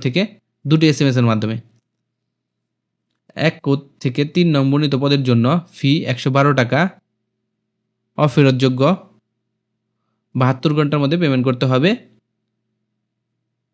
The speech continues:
আবেদন ফি জমা দেওয়ার জন্য বিবিএএল এইট স্পেস ইউজার আইডি সেন্ড করতে হবে সিক্স ট্রিপল টু নাম্বারে। ফিরতি এসএমএস আপনার একটি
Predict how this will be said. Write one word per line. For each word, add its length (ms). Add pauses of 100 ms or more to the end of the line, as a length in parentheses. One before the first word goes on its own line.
(3250)
আবেদন 240
ফি 140
জমা 220
দেওয়ার 180
জন্য 140 (960)
বিবিএএল 840 (840)
এইট 280 (300)
স্পেস 340 (100)
ইউজার 220
আইডি 220 (380)
সেন্ড 200
করতে 200
হবে 180 (120)
সিক্স 140 (340)
ট্রিপল 300
টু 120
নাম্বারে। 300 (580)
ফিরতি 300
এসএমএস 300
আপনার 160
একটি 120